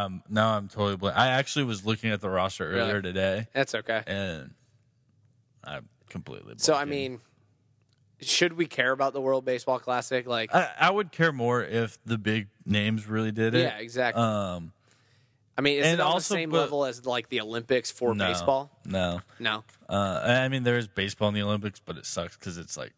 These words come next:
Speaker 2: College
Speaker 1: college
Speaker 2: kids,
Speaker 1: kids.
Speaker 2: right?
Speaker 1: Um, and it's not even, like, real college kids. It's, like, the shitty college kids.
Speaker 2: <laughs>
Speaker 1: Um, but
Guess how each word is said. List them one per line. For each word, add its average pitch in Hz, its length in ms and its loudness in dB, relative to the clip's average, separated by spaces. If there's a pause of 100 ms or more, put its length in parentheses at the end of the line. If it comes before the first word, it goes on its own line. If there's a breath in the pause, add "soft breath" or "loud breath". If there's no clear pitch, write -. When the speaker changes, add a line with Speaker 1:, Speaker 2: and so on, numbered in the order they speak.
Speaker 2:
College - 420 -4
Speaker 1:
college - 20 -20
Speaker 2:
kids, 110 220 -10
Speaker 1:
kids. 107 120 -4
Speaker 2:
right? 107 120 -4 (360 soft breath)
Speaker 1:
Um, 95 380 0
and 110 140 2
it's 107 200 -2
not 113 160 4
even, 101 160 -2
like, 90 220 -6
real 92 240 -2
college 69 400 -8
kids. - 180 -10
It's, 85 200 -10
like, 65 120 -14 (120)
the - 80 -18
shitty 76 340 -8
college - 320 -18
kids. - 320 -2 (240)
Speaker 2:
<laughs> - 220 -16
Speaker 1:
Um, 98 560 2 (720 loud breath)
but 127 340 4